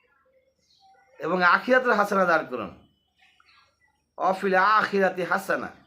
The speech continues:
এবং আখিরাতের হাসানা দান করুন।" মানে ধন দৌলত সম্পদ, <clears throat> ধন দৌলত সম্পদ যেটা করলে আমার কল্যাণ হয়, সেই কল্যাণ, দুনিয়াতে আমাকে কল্যাণ দান করুন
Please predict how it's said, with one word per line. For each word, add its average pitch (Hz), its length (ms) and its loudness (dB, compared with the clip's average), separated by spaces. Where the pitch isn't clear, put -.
এবং 160 200 -6
আখিরাতের 226 560 0
হাসানা 202 320 0
দান 160 240 -2
করুন।" 110 280 -12
মানে 156 140 -8
ধন 196 320 2
দৌলত 208 300 2
সম্পদ, 190 480 -4
<clears throat> 202 960 -6
ধন 185 300 0
দৌলত 190 360 0
সম্পদ 185 460 -4
যেটা 180 200 -2
করলে 208 240 0
আমার 196 160 0
কল্যাণ 208 420 0
হয়, 117 220 -4
সেই 175 200 -10
কল্যাণ, 185 540 2
দুনিয়াতে 202 440 0
আমাকে 220 280 -2
কল্যাণ 247 580 0
দান 185 200 -2
করুন 131 260 -6